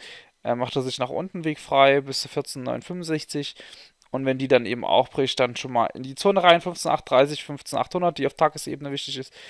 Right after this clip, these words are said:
vielleicht auch schon schwapp drüber. Eigentlich so, wie man das gestern gemacht hat. Und ansonsten hier oben, das ist eigentlich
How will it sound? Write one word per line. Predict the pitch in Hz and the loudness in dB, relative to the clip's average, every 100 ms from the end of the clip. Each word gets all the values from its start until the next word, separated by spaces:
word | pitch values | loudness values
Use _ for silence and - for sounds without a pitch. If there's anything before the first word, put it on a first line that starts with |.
| - _ | -20 _
vielleicht | - 127 - | -2 -2 -2
auch | - | -8
schon | - 127 | -8 -6
schwapp | - 117 - | 2 0 0
drüber. | 139 135 131 - - - _ - | -4 2 2 0 -20 -20 _ -10
Eigentlich | 127 123 | -8 -6
so, | 139 | -6
wie | 131 | -6
man | 120 | -6
das | - | -2
gestern | 165 - | -2 -2
gemacht | 151 - - | -6 -6 -6
hat. | 110 | -6
Und | 101 | -4
ansonsten | 117 131 120 - | -2 -2 -4 -4
hier | 127 | -4
oben, | - 123 | -4 -4
das | 123 117 | -4 -4
ist | 117 | -2
eigentlich | 98 131 117 - - | -2 -4 -6 -8 -8